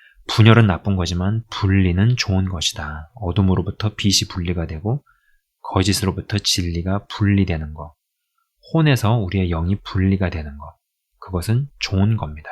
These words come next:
진리의 말씀은 우리를 분리시킵니다. 영을 자라게 만듭니다. 그리고 강한 영적인 힘으로 육의 소욕을 누르고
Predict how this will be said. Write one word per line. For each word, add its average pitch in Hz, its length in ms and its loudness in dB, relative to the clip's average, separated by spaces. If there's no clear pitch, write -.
진리의 107 460 4
말씀은 104 500 -2
우리를 98 400 -2
분리시킵니다. 95 1120 0
영을 120 340 10
자라게 98 400 2
만듭니다. 80 480 -6
그리고 101 440 2
강한 98 460 4
영적인 98 540 2
힘으로 120 520 4
육의 110 380 6
소욕을 139 540 4
누르고 98 640 -2